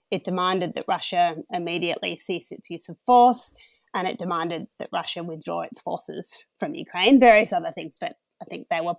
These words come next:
probably the most, the, the most significant ones. The General Assembly could have done a lot more, um, which I think we can talk about. Um, and, you know, let's hope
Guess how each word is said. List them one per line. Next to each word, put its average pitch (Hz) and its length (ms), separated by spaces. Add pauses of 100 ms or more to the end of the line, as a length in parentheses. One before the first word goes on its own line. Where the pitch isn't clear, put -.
probably 156 680 (300)
the - 80
most, 170 400 (160)
the, 165 100 (160)
the 180 260
most 156 140
significant 170 560 (100)
ones. 311 540 (640)
The 240 120
General 254 300
Assembly 214 360
could 202 260
have 190 180
done 185 240
a 185 120
lot 190 260
more, 349 680
um, 175 340 (320)
which 185 160
I 180 60
think 180 220
we 190 160
can 180 220
talk 170 260
about. 185 480 (400)
Um, 196 320 (460)
and, 196 340 (380)
you 214 100
know, 185 160
let's 220 240
hope 190 200